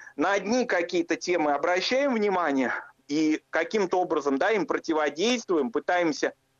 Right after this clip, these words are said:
дать какую-то иную оценку, правдивую оценку, основанную на документах, реальной правде, не скрывая и тех трагических страниц, которые были. Но другие темы нам представить, не нам с тобой, да, я имею в виду в широком, да, смысле,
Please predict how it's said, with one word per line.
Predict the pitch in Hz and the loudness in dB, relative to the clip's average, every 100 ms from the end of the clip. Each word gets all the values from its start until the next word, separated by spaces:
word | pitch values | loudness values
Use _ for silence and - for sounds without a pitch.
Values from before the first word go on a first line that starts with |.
| _ | _
дать | - 180 - | -2 -2 0
какую-то | 151 156 180 170 165 | -2 -2 -2 0 0
иную | 160 180 247 254 | 2 2 2 2
оценку, | 180 - 190 147 120 | -2 -2 -2 -2 0
правдивую | 143 139 131 196 254 226 | 0 0 -2 -2 0 0
оценку, | 175 180 143 135 | 0 -2 -2 -2
основанную | 131 170 170 160 | 0 0 2 0
на | 156 | 0
документах, | - 180 185 160 131 - | -2 -2 0 0 0 0
реальной | 160 156 151 143 | 0 2 0 0
правде, | 180 240 - 277 202 151 _ _ | 0 0 -2 -4 -4 -6 _ _
не | 190 240 | 0 0
скрывая | - 202 208 190 170 | 0 0 2 2 2
и | 143 | 0
тех | - 156 - | 0 -2 0
трагических | 143 143 131 - - - | -2 -2 -6 -6 -8 -10
страниц, | - 127 135 123 | -4 0 0 0
которые | - 120 131 120 | -2 -2 0 0
были. | 107 90 - - _ | -2 -8 -12 -20 _
Но | 127 | -2
другие | 185 220 285 | 0 0 -2
темы | 247 220 190 | 0 0 2
нам | 175 180 - _ | 0 -2 -6 _
представить, | - 160 - 170 123 | -4 -4 0 -2 0
не | 147 | 0
нам | 208 285 | 2 0
с | - | 0
тобой, | 190 160 147 117 | 0 0 0 0
да, | 151 | 0
я | 123 120 | 2 2
имею | 127 131 120 | 2 0 0
в | |
виду | 139 123 | 0 -2
в | - | -2
широком, | - 165 143 110 98 | -2 0 0 -2 0
да, | 135 | -2
смысле, | - 139 113 104 | 0 -4 -4 -6